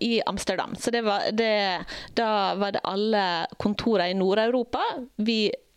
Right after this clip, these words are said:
eh, annonserte da for det eventet her, eh, som er det første av den typen event. Fordi vi ønsker jo at hele befolkningen skal være representert, for det er sånn vi kan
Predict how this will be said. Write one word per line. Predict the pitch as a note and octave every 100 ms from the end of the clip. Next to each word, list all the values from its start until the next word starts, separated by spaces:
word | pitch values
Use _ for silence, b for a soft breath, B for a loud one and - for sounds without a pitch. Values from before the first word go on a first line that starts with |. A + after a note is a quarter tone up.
| -
eh, | F2+ D2 F2
annonserte | - A3 A3+ C4 A3 F#3+ F#3+
da | F#3+
for | - - G#3+ E3
det | D#3+ G3 E3+
eventet | F3+ F#3 - A#3+
her, | G4+ A#4 B B B B
eh, | - C4 B3+ B3+ B3 A#3
som | - D#4+ D4
er | C4+
det | A#3 A3+
første | G#3+ - - G#3+
av | F3+ G3
den | F#3+ E3+
typen | - C#3 C#3+
event. | D#3 D#3
Fordi | C4 C#4 B3+
vi | A3 C4
ønsker | - G3 G#3+ - D4+
jo | A#3 -
at | F#3 - B B -
hele | A3+ G#3 C4+ A3
befolkningen | F#3 - C#4 - E3 E3
skal | - F#3+
være | F3+ F3+ F#3
representert, | F#3 F#3+ - F#3 - G#3 E3+
for | - A3
det |
er | A3
sånn | C4 F#3+ G3
vi | D4+
kan | - F#3+